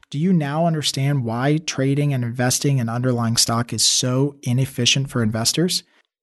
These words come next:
It's a poor vehicle for controlling and managing risk. With the deep in the money call option at a hundred fifty-five dollar strike price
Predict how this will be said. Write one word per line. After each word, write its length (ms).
It's 220
a 140
poor 480
vehicle 580
for 220
controlling 560
and 120
managing 440
risk. 400
With 140
the 100
deep 300
in 80
the 60
money 240
call 240
option 340
at 80
a 60
hundred 360
fifty-five 580
dollar 260
strike 320
price 320